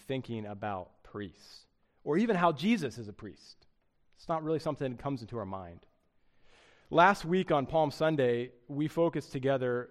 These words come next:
in our, in our, uh, look at the triumphal entry on how Jesus, as the King of Peace, arrived in Jerusalem on a donkey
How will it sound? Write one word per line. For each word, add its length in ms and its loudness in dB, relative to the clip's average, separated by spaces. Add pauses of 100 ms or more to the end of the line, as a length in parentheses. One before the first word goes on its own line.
in 160 -6
our, 280 -4 (180)
in 80 -10
our, 280 -8
uh, 80 -14 (160)
look 280 -2
at 200 -6
the 60 -6
triumphal 580 -2
entry 440 -6 (320)
on 100 -2
how 220 0
Jesus, 800 -4 (340)
as 160 -6
the 60 -4
King 340 0
of 160 -6
Peace, 320 -4
arrived 520 -2
in 80 -2
Jerusalem 680 -6 (400)
on 140 -6
a 40 -8
donkey 640 0